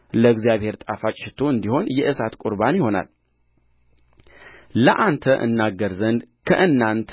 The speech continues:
ጋር በምገናኝበት በመገናኛው ድንኳን ደጃፍ በእግዚአብሔር ፊት ይህ ዘወትር ለልጅ ልጃችሁ የሚቃጠል መሥዋዕት ይሆናል። ከእስራኤልም ልጆች ጋር በዚያ እገኛለሁ፣ ድንኳኑም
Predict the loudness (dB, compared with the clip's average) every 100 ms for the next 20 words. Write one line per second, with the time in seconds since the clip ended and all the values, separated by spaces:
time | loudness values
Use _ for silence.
0 | -2 0 0 -2 _ -14 -4 0 0 0
1 | 0 0 0 -2 -2 0 0 -4 -6 -2
2 | -2 -2 -2 0 0 0 -2 -4 -2 -2
3 | -2 0 0 -2 -6 -2 -2 0 0 -2
4 | -6 -10 -6 -2 -2 -4 _ _ _ -12
5 | -2 2 2 2 -4 -4 -8 -4 -2 -2
6 | -4 -6 -2 -2 -2 -4 0 0 -2 -2
7 | -4 -4 -4 -4 -4 -6 -4 -2 -2 -2
8 | -6 _ _ _ _ _ _ _ _ _
9 | _ _ -20 -20 -8 2 2 4 2 4
10 | 2 0 -2 -4 -2 0 0 -2 _ _
11 | _ _ _ -6 0 2 2 2 2 0
12 | -2 -2 -2 -4 -8 -14 _ _ _ _
13 | _ _ _ -2 0 2 0 0 0